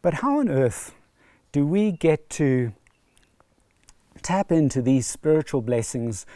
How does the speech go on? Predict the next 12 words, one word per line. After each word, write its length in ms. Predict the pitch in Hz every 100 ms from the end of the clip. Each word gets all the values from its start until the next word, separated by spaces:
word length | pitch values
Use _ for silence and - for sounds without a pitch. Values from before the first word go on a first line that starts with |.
| -
when 220 | 143 135
we 160 | 131 175
are 160 | 165 151
confined 840 | - 127 120 - 185 123 117 123 - - _
by 160 | 127 131
space 460 | - - 131 -
and 140 | 123 110
time? 320 | 131 110 85 _ _ _ _ _ _ _ _ -
What 180 | 277 247
is 140 | 214
the 120 | 185
link? 540 | 151 156 165 117 -